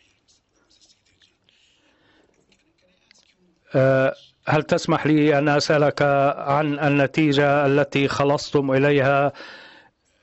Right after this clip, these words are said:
آه، من عملية ليبيا بالنسبة للحوار المتوسطي والعلاقة بين ناتو والدول العربية في المنطقة؟ وبالنسبة لما يحدث في ليبيا، فإن الكثيرين من الليبيين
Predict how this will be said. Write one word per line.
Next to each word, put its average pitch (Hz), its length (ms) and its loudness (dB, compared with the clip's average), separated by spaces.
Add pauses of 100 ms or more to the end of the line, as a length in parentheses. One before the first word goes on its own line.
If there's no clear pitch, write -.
آه، 131 380 2
من 143 460 0
عملية 143 760 0 (100)
ليبيا 143 800 2
بالنسبة 143 760 0
للحوار 143 1000 0
المتوسطي 143 920 0
والعلاقة 143 580 0
بين 139 320 2
ناتو 151 260 2
والدول 147 460 2
العربية 139 560 2
في 123 100 -6
المنطقة؟ 147 580 0 (3500)
وبالنسبة 151 1040 2
لما 143 260 2
يحدث 147 400 0
في 143 100 -4
ليبيا، 147 460 0
فإن 143 380 0
الكثيرين 143 1120 0
من 143 180 0
الليبيين 139 960 0